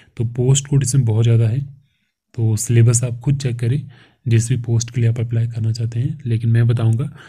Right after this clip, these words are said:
तो ये बहुत ही लंबी वीडियो बन जाएगी, तो इसलिए मैं इस चीज़ को यहाँ पे स्किप कर रहा हूँ। उसके बाद इवैल्यूएशन की बात करें तो पन्द्रह मार्क्स की इवैल्यूएशन होती है। इसके लिए मैंने अलग से वीडियो भी बनाई है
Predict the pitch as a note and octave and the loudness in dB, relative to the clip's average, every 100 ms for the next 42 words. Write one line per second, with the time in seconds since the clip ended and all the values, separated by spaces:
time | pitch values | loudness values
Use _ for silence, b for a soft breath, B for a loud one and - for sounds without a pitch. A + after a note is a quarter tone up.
0 | B - B2+ A#2 G#2+ A#2 A#2 C#3 A#2+ A#2 | B -6 -2 0 2 2 2 2 4 4
1 | A#2 A2+ A2 A2 A2 A2 A2 D3 D#3 - | 2 0 0 0 0 0 -2 -4 -10 -6
2 | A#2 A2+ A#2+ A#2 A#2 A#2+ - - D3 B | -4 -2 0 0 2 0 -6 -6 -8 B
3 | B B B B - A2+ G#2 A2 A#2 A#2 | B B B B -4 -2 0 0 0 0
4 | - C#3+ C#3+ C3 A2+ A2 B2 - - _ | -2 -2 -2 -2 0 0 0 -4 -10 _
5 | _ _ _ _ _ _ _ _ B B | _ _ _ _ _ _ _ _ B B
6 | B _ C#3 C3+ D3 C#3+ C#3+ - B2+ A#2+ | B _ -4 -2 2 4 4 0 -2 0
7 | A#2+ A#2 C#3+ C3+ A#2 A#2 B2+ A#2 A#2 - | 2 2 2 2 2 2 0 -2 -2 -2
8 | A#2 A#2 A#2+ A#2 A#2 B2+ A#2 A2 A2+ - | 0 2 2 2 -2 -2 0 2 0 0
9 | A#2+ A#2 A2+ D#3+ B B B B A#2 A2+ | 0 0 -2 -4 B B B B -8 -2
10 | C#3 B2+ C3 B2+ A#2+ A#2 - C#3 B2 A#2+ | 0 2 2 0 2 0 0 0 0 0
11 | B2 B2+ B2 A#2 G#2+ | 0 -2 0 2 2